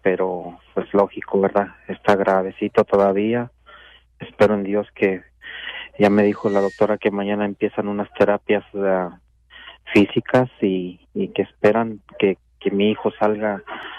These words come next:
ah, bien de aquí. También me dijo que puede existir la posibilidad de que quede con un daño, un pequeño daño cerebral, pero que van a hacer todo lo posible porque salga bien, pero que esto va a ser de tiempo. No pueden,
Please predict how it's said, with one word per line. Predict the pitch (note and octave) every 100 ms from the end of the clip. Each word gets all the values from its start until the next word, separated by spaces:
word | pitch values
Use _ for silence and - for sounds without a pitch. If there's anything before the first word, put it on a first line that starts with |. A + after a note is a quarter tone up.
| - - _
ah, | G2+ G2+
bien | F#2+ G#2 G#2+ G#2+
de | G#2
aquí. | G2 - C#3+ D#3
También | - G#2+ G#2 G2+
me | A2
dijo | G2 - G#2
que | - G2
puede | - G#2 G#2
existir | G2 - - G#2
la | G#2 G2+
posibilidad | - - F#2+ G2 G2+
de | G#2 -
que | G2
quede | - G#2 G2+ G2+
con | - F#2+
un | G2 G2+
daño, | G2 G2 G2 G2+
un | F#2+ F#2 F2+ - _ _ _ A2 G#2+
pequeño | - - G2+ G#2+ G2
daño | G2 G#2+ G#2 G2+ - - _ -
cerebral, | G2+ F#2+ F#2+ G2 G#2 B2 C#3 C3+ _ _ _ _
pero | G2+ F#2+ G2 F#2+ - - - - - - - -
que | - G#2
van | A2
a |
hacer | G#2 A2
todo | - A2
lo | A2 A2
posible | _ - C3 C3+ C3
porque | A2 - - F#2+ F2 _ _ _ _ - -
salga | G#2+ A2 G#2
bien, | A2+ D3+ D#3 D3+ C#3
pero | A2 G2+
que | - G#2+
esto | - A#2
va |
a | A2
ser | A#2+ A#2+
de | A2+
tiempo. | - F#2+ F#2+ - F#2+ F#2+
No | G#2 A2 A2+ A2
pueden, | B2 A#2+ A#2